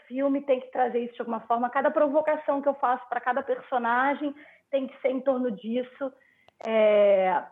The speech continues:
eu acho que é um, é, é, é um processo muito fundamental, que eu, eu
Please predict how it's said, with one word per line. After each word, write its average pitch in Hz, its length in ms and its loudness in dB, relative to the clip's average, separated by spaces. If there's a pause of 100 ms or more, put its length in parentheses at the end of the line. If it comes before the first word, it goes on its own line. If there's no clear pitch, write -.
(280)
eu 226 180 0
acho 233 320 0
que 277 140 -4
é 254 60 4
um, 262 360 -2
é, 214 100 -2
é, 160 580 0
é 226 40 2
um 240 200 -4
processo 262 440 -2
muito 302 420 4
fundamental, 240 1000 0 (360)
que - 60 -10
eu, 226 200 -4
eu 220 180 2